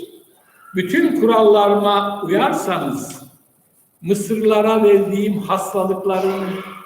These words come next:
hiçbirini size vermeyeceğim." dedi. "Çünkü ben şifa veren Rab benim." Anla-, anlaşılıyor değil mi? Net. Sözü duyuyoruz ama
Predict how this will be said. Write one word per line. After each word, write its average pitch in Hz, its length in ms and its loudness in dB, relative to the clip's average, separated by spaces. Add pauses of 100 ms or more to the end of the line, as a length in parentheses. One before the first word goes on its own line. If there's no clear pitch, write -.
hiçbirini 190 680 -2
size 185 340 -4
vermeyeceğim." 147 960 -2
dedi. 110 260 -10 (760)
"Çünkü 185 340 -4
ben 233 500 -4 (140)
şifa 196 580 -2
veren 156 580 -4 (100)
Rab 143 300 -6
benim." - 360 -4 (1900)
Anla-, 156 360 -8
anlaşılıyor 151 680 -4
değil 135 120 -8
mi? - 100 -6 (240)
Net. - 440 -8 (1600)
Sözü 190 380 0
duyuyoruz 254 500 0
ama 269 560 -2